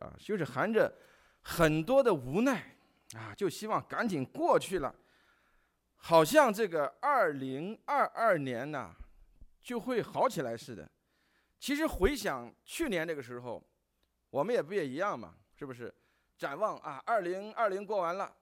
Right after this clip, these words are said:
二零二一一定会好起来。那结果怎么样呢？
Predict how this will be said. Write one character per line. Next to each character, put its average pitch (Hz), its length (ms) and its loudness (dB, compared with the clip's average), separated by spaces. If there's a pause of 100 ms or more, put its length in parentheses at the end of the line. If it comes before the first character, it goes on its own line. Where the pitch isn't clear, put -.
二 185 140 0
零 175 100 0
二 185 200 0
一 190 40 -4
一 220 140 -10
定 302 180 -2
会 214 140 0
好 156 220 -2
起 139 140 -8
来。 104 220 -10 (760)
那 - 80 -14
结 170 160 0
果 226 140 2
怎 175 120 -6
么 165 100 -4
样 214 180 0
呢？ 170 180 -4